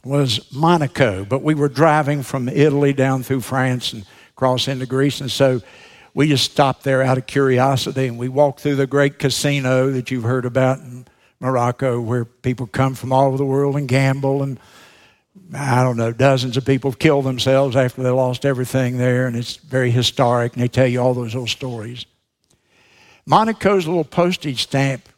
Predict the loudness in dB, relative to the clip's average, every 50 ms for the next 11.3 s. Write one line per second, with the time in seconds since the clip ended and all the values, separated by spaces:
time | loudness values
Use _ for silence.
0 | _ _ -2 -2 -2 -2 -4 -6 -6 -6 -8 -8 -6 -6 -6 -6 -6 -6 -8 -10
1 | -4 0 2 2 2 2 0 0 2 2 2 2 0 -4 -12 _ _ _ _ _
2 | _ _ _ _ _ _ -4 0 2 2 4 4 2 2 4 4 4 4 4 2
3 | 2 2 2 2 2 2 0 0 0 0 0 2 2 2 0 0 0 -2 -2 -2
4 | -2 0 0 2 2 2 2 0 0 -2 -2 -2 -2 -4 -6 -10 -10 -4 -2 -2
5 | -2 0 -2 -4 -4 -2 0 2 2 2 4 4 4 4 4 2 2 0 -2 -4
6 | -6 -10 _ _ _ _ _ _ _ _ -6 -2 -2 0 -2 -2 -2 -2 0 2
7 | 2 2 2 0 -2 -6 -8 -8 -8 -10 -12 _ _ _ 0 2 2 2 2 0
8 | -2 0 2 2 2 2 0 -2 -2 -2 -2 -4 -4 -2 0 0 0 0 -4 -4
9 | -4 -2 -2 -2 -2 -4 -8 -6 -4 -2 -2 -2 -4 -6 -10 -12 -14 _ _ _
10 | _ _ _ _ _ _ _ _ _ _ _ _ _ -20 -10 -4 -2 0 0 2
11 | 2 2 2 0 0